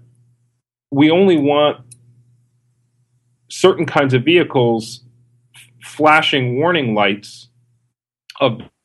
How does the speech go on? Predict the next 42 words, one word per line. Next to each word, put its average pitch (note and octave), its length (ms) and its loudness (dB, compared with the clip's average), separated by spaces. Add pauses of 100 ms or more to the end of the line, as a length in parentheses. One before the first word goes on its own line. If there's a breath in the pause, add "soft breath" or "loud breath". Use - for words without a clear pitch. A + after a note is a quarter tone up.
(1000)
various A#2 320 -2
kinds, G#2 560 -6 (300)
um, B2+ 240 0
and, C#3+ 280 0 (100)
and C3+ 180 0
that C3 180 0
that's C#3+ 300 0
part D3+ 260 0
of A#2+ 220 0 (120)
creating C3+ 420 2
a A#2+ 60 -4
situation C3+ 580 -2
of A2+ 120 -4
road A2 260 2
safety. E3 400 0
You G#2 100 -2
don't F#3+ 140 2
want F3+ 140 0
drivers C#3 440 0
distracted B2+ 680 -2
by A#2 200 2
a A2 60 0
bunch B2+ 320 -4
of A2+ 140 -4
random A#2 680 -2
vehicles C#3 500 -2
flashing A#2+ 580 -2
lights A#2 280 -2
at A#2+ 120 -8
random A2+ 580 -2 (320 soft breath)
'cause B2+ 200 0
they B2 120 4
think B2 240 0
it's A2 180 -2
fun B2 260 2
to B2 60 2
have A2+ 220 -2
flashing A#2 400 0
lights G#3 220 0
on F#2+ 100 -2
their E2 120 -8
car. - 340 -10